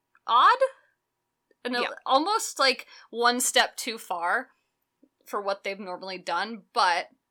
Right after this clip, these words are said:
Speaker 1: I never thought that they, I was never not confident in what they were gonna do with this season. So I kind of, like, I honestly would forget about it for, like, 'cause this was so long.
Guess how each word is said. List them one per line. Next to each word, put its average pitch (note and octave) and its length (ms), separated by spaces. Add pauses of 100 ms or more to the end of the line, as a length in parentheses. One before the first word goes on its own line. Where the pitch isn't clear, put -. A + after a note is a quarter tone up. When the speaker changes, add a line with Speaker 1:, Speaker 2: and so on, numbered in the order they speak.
(800)
Speaker 1:
I F#3+ 680 (920)
never G3+ 540 (100)
thought F#3+ 320
that - 180
they, E3+ 580 (1000)
I A#3+ 120
was A#3+ 180
never C4 200
not A3 240
confident E3 460
in F#3+ 80
what F3+ 140
they D#3 100
were E3+ 80
gonna D#3+ 160
do B2 160
with - 120
this - 160
season. - 440 (360)
So A3+ 160
I F#3 100
kind G#3 280
of, G#3+ 140
like, G3 400 (1200)
I B3+ 100
honestly C#4+ 380
would C#4+ 160
forget F#3+ 320
about G#3+ 240
it B3 180
for, G#3+ 160
like, F#3 280
'cause G3+ 160
this G3+ 160
was A3 100
so F#3 220
long. F#3 480